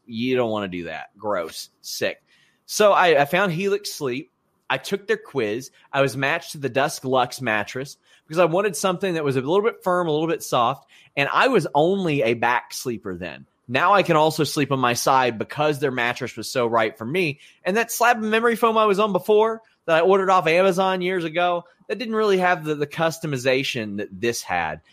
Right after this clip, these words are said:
They even have, uh, Helix Plus mattresses for plus size folks. They've got soft, medium, firm mattresses <laughs> that cool you down.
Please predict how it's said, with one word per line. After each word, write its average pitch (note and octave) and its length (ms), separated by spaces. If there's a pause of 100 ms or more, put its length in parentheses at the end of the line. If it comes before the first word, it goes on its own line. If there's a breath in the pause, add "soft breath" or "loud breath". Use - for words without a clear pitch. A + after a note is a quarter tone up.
(100)
They G3 140
even G#3+ 160
have, F3 360
uh, C#3 220
Helix D#3 440
Plus - 380
mattresses B2+ 480
for G#2 100
plus C#3+ 300
size C3 280
folks. C3 380 (280 soft breath)
They've B2+ 100
got A2 160
soft, D#3+ 380
medium, C#3 500
firm C3 360 (240)
mattresses C#3 600
<laughs> - 0
that - 140
cool C3+ 280
you A2+ 120
down. B2 520